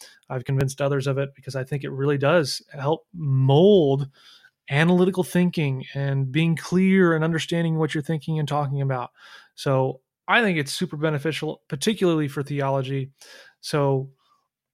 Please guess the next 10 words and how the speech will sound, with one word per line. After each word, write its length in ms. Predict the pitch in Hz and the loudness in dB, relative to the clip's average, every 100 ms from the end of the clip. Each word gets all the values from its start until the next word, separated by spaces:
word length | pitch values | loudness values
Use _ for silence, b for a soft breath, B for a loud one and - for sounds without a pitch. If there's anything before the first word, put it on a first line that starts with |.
| _ _ | _ _
analytic 380 | 185 233 208 180 | -2 2 2 2
theology 520 | 165 151 147 135 147 | 0 0 2 0 -4
is 120 | 147 139 | -6 -4
just 280 | 147 139 147 _ _ - | -4 -6 -12 _ _ 0
doing 280 | 165 190 185 | 4 4 4
theology 520 | 165 151 147 135 139 | 0 0 2 0 -2
in 80 | 135 | -4
a 40 | |
clear 260 | - 143 131 | -2 -2 0
way. 300 | 127 117 | -2 -4